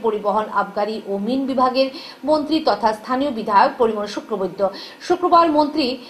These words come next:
ধলাই বাজারে এক সংক্ষিপ্ত সভার আয়োজন করে নরসিংপুর উন্নয়ন খণ্ডের আওতায় আঠেরো জন দুস্থ রোগীর সুচিকিৎসা বাবদ আর্থিক অনুদানের চেক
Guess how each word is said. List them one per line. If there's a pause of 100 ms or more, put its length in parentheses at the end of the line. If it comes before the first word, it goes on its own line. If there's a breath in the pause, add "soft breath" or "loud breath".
(200 loud breath)
ধলাই
বাজারে
এক
সংক্ষিপ্ত
সভার
আয়োজন (100)
করে
নরসিংপুর
উন্নয়ন
খণ্ডের
আওতায় (360 loud breath)
আঠেরো
জন
দুস্থ (640 loud breath)
রোগীর
সুচিকিৎসা
বাবদ
আর্থিক
অনুদানের (100)
চেক